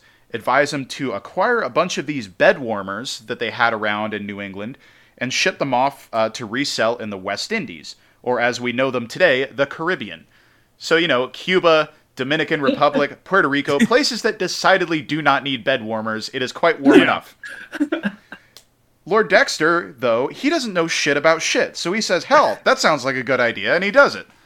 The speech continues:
Speaker 1: So something of note about these bed warmers, and I wasn't able to find exactly what they look like, but apparently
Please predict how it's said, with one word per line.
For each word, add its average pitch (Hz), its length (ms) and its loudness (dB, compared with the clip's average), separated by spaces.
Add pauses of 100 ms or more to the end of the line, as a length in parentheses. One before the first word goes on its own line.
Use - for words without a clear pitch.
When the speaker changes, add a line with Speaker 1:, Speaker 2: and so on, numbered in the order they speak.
(1900)
Speaker 1:
So 151 220 -2
something 247 380 -2
of 143 80 -4
note 156 340 4
about 113 300 0
these 110 160 -8
bed 101 240 -4
warmers, 92 380 -12
and 123 120 -6
I 131 40 0
wasn't 233 260 0
able 185 120 -4
to 143 60 -4
find 151 280 0
exactly 123 400 -2
what 110 140 -8
they 98 80 -8
look 127 280 -4
like, - 260 -18
but 117 100 -4
apparently 123 720 -4